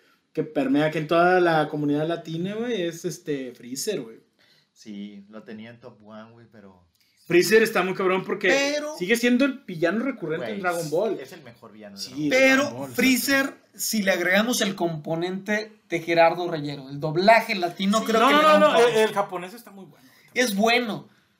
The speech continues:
Speaker 3: pero yo creo que, era, que Gerardo Reyero con el, el,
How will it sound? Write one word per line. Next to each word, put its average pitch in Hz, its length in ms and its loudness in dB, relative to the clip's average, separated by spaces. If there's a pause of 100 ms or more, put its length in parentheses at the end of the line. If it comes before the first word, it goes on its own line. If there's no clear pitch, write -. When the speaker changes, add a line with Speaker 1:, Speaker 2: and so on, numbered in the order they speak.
(200)
Speaker 3:
pero 233 640 2
yo 175 260 -2
creo 233 140 2
que, 214 80 -4
era, 180 260 2
que - 160 -14
Gerardo 185 360 -4
Reyero 190 460 0
con 170 200 -4
el, 165 640 -2 (720)
el, 160 1000 -4